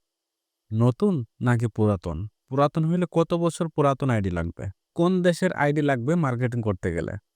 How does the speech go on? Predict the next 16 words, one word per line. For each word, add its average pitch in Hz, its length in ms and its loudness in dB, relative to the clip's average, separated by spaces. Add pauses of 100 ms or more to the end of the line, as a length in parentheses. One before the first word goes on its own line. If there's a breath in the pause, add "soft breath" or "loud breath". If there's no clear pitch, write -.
(100)
সব 135 180 -2 (140)
কি 160 160 0
বাইরের 131 360 2
অ্যাকাউন্ট 170 400 -2
লাগবে? 185 360 -2 (280)
অফার 156 360 0
লিংক 196 400 0
কিভাবে 175 380 2
দিব? 90 300 -4 (260)
পোস্টে 160 480 2
নাকি 131 260 0
কমেন্টে? 104 480 0 (340)
এ 131 100 -2
সকল 180 340 0
প্রশ্ন 165 360 0
উত্তর 139 320 0